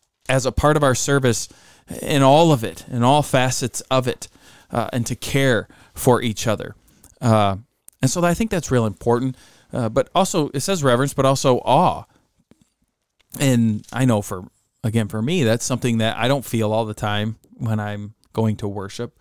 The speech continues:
Uh, but thankfully, by God's grace, he shows me things at times that bring that awe back, right? And I'm glad that he, I'm glad that he does that when he reveals himself to me in his word, or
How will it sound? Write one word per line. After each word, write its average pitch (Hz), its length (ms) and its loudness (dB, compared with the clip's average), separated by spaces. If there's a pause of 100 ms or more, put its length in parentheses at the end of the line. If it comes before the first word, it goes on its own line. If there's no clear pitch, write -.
(440)
Uh, 127 120 -2
but 120 140 -2
thankfully, 160 400 -2
by 127 140 0
God's 110 260 -2
grace, 123 320 -2
he 127 100 -4
shows 123 400 0
me 123 100 -2
things 107 520 -6 (580)
at 120 160 -2
times 110 380 -2
that 120 160 -2
bring 117 220 0
that 110 180 -2
awe 110 180 0
back, 104 480 -4 (540)
right? 120 180 4
And 117 80 -2
I'm 117 120 0
glad 117 240 0
that 117 140 0
he, 117 160 -2
I'm 120 140 -2
glad 117 220 0
that 120 100 -2
he 117 120 0
does 107 300 -2
that 117 360 0
when 117 160 2
he 110 80 4
reveals 113 380 0
himself 113 420 -4
to - 80 -16
me 120 140 -4
in 110 100 -4
his 107 120 -8
word, 113 460 0 (560)
or 104 260 -4